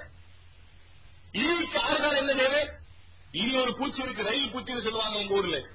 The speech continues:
இது என்ன பூச்சின்னு தெரியல. அதுக்கு பூரா கால் தான், தலையில இருந்து கால் வரைக்கும். எத்தனை கால் இருக்கு அதுக்கு? தெரியல, அவ்வளவு கால் இருக்கு. ஆயிரம் கால் பூச்சின்னு சொல்றது உண்டு, ரயில் பூச்சின்னு சொல்றது உண்டு. ஏன்னா ரயிலுக்கு சக்கரமா இருக்கிற மாதிரி இதுக்கு பூரா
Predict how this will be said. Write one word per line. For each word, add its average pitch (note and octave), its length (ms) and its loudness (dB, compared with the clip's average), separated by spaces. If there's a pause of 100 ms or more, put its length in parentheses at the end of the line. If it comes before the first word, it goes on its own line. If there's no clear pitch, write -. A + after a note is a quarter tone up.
(100)
இது E3+ 160 -2
என்ன G#3+ 120 -2
பூச்சின்னு F#3 400 -2
தெரியல. C#3 220 -4 (260)
அதுக்கு B3 300 0 (140)
பூரா E4 260 6 (140)
கால் C#4+ 240 6
தான், - 120 0 (280)
தலையில B3 320 2
இருந்து B3 200 2
கால் A#3 160 2
வரைக்கும். G#3 280 0
எத்தனை C#4+ 200 0
கால் C4 200 4
இருக்கு A#3 220 2
அதுக்கு? A#3+ 200 -2 (1000)
தெரியல, C3+ 280 -2
அவ்வளவு F3 240 4
கால் E3+ 160 2
இருக்கு. A#2 240 -6
ஆயிரம் A#3+ 340 2
கால் A3 220 -2
பூச்சின்னு G#3+ 380 -4
சொல்றது G3 300 2
உண்டு, G3+ 160 0
ரயில் G#3 360 2
பூச்சின்னு G#3 380 -6
சொல்றது E3 260 -2
உண்டு. B2+ 120 -8 (180)
ஏன்னா - 240 0
ரயிலுக்கு A3 340 0
சக்கரமா A#3+ 340 -2
இருக்கிற A3 240 0
மாதிரி B3+ 180 2
இதுக்கு F3 220 0
பூரா A3+ 160 4